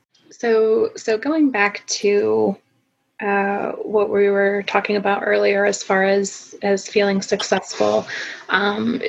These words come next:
do you have any habits that, that you embrace to, to help you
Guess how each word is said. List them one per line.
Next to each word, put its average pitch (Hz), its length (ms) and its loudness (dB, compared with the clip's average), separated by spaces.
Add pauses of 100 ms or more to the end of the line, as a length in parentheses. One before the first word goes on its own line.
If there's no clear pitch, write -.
do 208 120 -2
you 214 100 2
have 208 500 2
any 202 480 2
habits 254 1040 -2 (380)
that, 202 680 0 (480)
that 202 280 -2
you 196 640 2 (380)
embrace 196 560 0
to, 196 640 0 (220)
to - 180 -2
help 202 380 -2
you 208 600 0